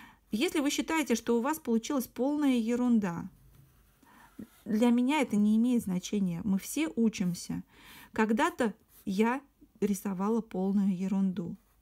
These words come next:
да. Для взрослого человека, хорошо мотивированного, нарисовать, э, научиться рисовать реалистично, э, это вопрос лет двух,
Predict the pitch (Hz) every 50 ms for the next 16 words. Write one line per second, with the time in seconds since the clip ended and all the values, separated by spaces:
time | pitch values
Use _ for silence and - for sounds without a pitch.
0 | _ _ - - 208 214 220 - - - - - - - - - - 190 208 226
1 | 226 233 226 294 359 427 - - 240 214 220 220 - 240 240 254 269 294 254 220
2 | - - - - 208 214 214 - - 262 220 196 190 - - 220 208 254 320 392
3 | 427 349 285 226 190 180 170 165 175 - 208 - - - - - - - - -
4 | - - - - _ _ - 202 233 240 254 254 - - 269 269 294 294 262 220
5 | - - - _ - - - - 202 190 - - - - 214 240 254 269 - 339
6 | 311 - - 226 233 220 - 240 240 240 269 269 240 - 220 214 214 202 196 214
7 | 208 - - - 349 349 - - 214 185 180 175 _ _ _ _ _ _ _ _
8 | _ _ _ - - - - - - - - - - - _ - 202 202 196 -
9 | - _ - 262 285 285 - - 247 240 220 208 - - - 202 202 214 214 208
10 | - 262 285 302 311 311 - - - - _ _ _ _ _ _ _ - 220 220
11 | 240 240 233 196 185 220 214 208 240 214 - - - - -